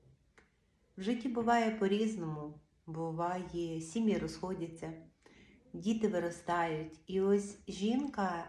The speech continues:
яка все життя дбала про когось, все життя, яка догоджала чоловікові, дбала про дітей, займалась хазяйством, домашніми справами,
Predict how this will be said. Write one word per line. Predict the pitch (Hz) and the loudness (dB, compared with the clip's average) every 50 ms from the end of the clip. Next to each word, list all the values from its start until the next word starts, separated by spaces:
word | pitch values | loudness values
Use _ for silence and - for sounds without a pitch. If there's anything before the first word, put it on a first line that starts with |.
| - - | -12 -14
яка | - 165 175 185 175 170 175 - - 190 190 185 185 185 190 - - - - - _ _ _ _ _ _ _ | -12 -8 -6 -6 -6 -6 -8 -8 -4 -2 -2 0 -2 -4 -6 -12 -18 -20 -20 -20 _ _ _ _ _ _ _
все | - - 269 277 | -4 2 2 4
життя | 233 233 226 - - 196 185 175 156 156 | 4 2 -2 2 4 4 4 4 2 -2
дбала | 156 160 185 190 180 165 165 151 143 143 - - | 0 0 2 4 4 4 4 2 -2 -4 -8 -8
про | 180 175 | -10 -10
когось, | 165 - 180 180 185 185 170 160 160 - - - - - - - | -6 -4 -2 -2 -2 -2 -4 -6 -8 -8 -12 -16 -18 -20 -20 -20
все | - - 208 208 | -4 0 0 0
життя, | 202 208 202 202 214 208 | 2 0 0 0 2 2
яка | 208 202 185 185 185 - - 185 175 170 170 160 165 165 - - - - - - _ | 4 4 2 0 -2 -4 -2 0 2 2 2 0 -2 -4 -10 -16 -18 -20 -20 -12 _
догоджала | 160 175 170 185 175 165 185 202 208 226 226 208 | -8 -4 -4 -4 -2 2 4 4 4 4 2 0
чоловікові, | 214 - 196 175 170 165 160 170 170 170 - 175 160 156 151 151 151 151 151 - - | 0 -2 -2 -2 -2 0 0 0 0 -2 -4 -6 -4 -4 -4 -4 -4 -6 -8 -10 -10
дбала | 160 151 160 160 170 180 190 202 202 196 | -8 -6 -2 0 0 2 2 2 2 0
про | 202 - 185 | 0 -4 -4
дітей, | 165 160 165 160 - - 156 151 156 156 156 - - _ _ _ _ | -4 -2 -4 -4 -4 -4 -4 -4 -4 -4 -8 -10 -14 _ _ _ _
займалась | - 156 160 165 160 156 156 156 165 185 196 196 | -10 -6 -4 -2 -2 -2 -2 -2 -2 -2 -4 -6
хазяйством, | - - 190 170 160 165 156 156 160 160 160 - - 151 156 - - - - - - - _ - | -6 -6 -6 -6 -4 -4 -4 -4 -4 -6 -8 -10 -12 -12 -12 -14 -16 -20 -20 -20 -20 -20 _ -6
домашніми | 156 165 165 165 156 156 156 156 - - - - 196 185 190 196 | -4 -2 0 0 0 0 0 -2 -6 -10 -4 -4 -2 -2 -2 -4
справами, | 196 - - - 170 160 160 160 156 156 151 151 151 151 | -4 -4 -4 -2 0 2 0 0 -2 -4 -8 -10 -10 -12